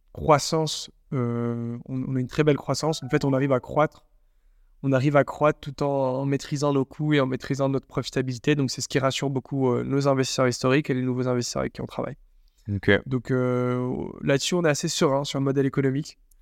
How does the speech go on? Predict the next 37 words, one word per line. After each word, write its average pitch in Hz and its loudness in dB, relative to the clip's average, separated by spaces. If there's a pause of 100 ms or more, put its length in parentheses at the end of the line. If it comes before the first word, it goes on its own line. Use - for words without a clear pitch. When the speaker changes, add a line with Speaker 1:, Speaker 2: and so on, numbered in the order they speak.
Speaker 2:
Ok. 98 -2 (200)
Speaker 1:
Euh, 127 0 (120)
on 135 0
est 131 2
assez 131 -2
serein 151 2
sur 143 -4
notre 131 -2
capacité 139 -2
à 127 2
sécuriser 135 -4
des, 127 -2 (100)
des, - -10
du 135 -2
financement, 135 0
euh, 120 -4
bancaire 135 -2
ou 131 -12
Speaker 2:
Mhm. - 4
Speaker 1:
dette. 143 0 (840)
Euh, 120 0 (880)
et 147 4
on 131 8
est 127 6
de - -4
plus 139 2
en 131 6
plus - -4
serein, 139 2
euh, 127 -4
à, 139 -8
sur 135 -6
notre 131 -4
capacité 135 -4
à 131 0
arriver, 131 -2
euh, 123 -4